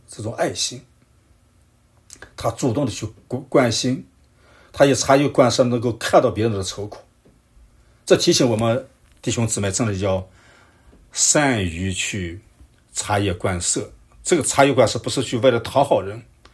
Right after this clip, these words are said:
而是去了解我们周围的弟兄姊妹的愁苦，了解教会的服侍，了解别人的难处，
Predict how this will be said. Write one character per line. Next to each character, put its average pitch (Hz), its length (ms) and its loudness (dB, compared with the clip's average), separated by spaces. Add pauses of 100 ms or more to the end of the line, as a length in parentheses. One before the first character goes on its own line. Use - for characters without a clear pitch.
(340)
而 123 140 4
是 120 140 0
去 - 160 -2
了 107 480 6
解 120 200 0
我 104 120 0
们 104 120 -4
周 170 260 6
围 110 140 4
的 98 160 -4 (200)
弟 165 180 -2
兄 123 240 -4
姊 107 160 -6
妹 107 160 -4
的 92 180 -8 (320)
愁 - 300 -6
苦， 107 140 -12 (680)
了 120 300 8
解 135 320 2
教 151 320 6
会 113 240 0 (1080)
的 - 80 -8
服 - 180 -10
侍， - 260 -4 (880)
了 131 240 6
解 147 140 4
别 117 180 2
人 104 200 2
的 82 80 -4
难 101 120 -10
处， - 180 -12